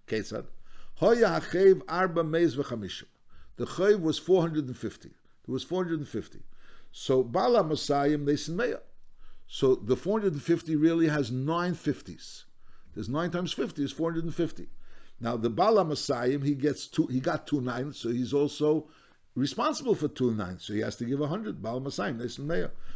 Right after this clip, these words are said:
Ubala Shleish Meyas, which got three ninths, so he gives Meya V'chamishim, so he's responsible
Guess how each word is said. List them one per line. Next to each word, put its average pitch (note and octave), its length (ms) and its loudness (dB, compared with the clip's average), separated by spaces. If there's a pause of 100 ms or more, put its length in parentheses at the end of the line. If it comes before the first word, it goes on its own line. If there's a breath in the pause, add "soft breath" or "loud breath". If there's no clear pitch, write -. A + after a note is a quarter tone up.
(120)
Ubala F#3 400 4
Shleish F3 420 2
Meyas, F3+ 360 0
which B2 160 0
got D#3+ 160 2
three D3 280 6
ninths, D#3+ 540 -2 (240 soft breath)
so - 140 -6
he A#2+ 100 4
gives B2+ 240 4
Meya D3 160 2
V'chamishim, E3 580 -2
so C#3 120 -4
he's C3+ 180 2
responsible D3+ 800 -2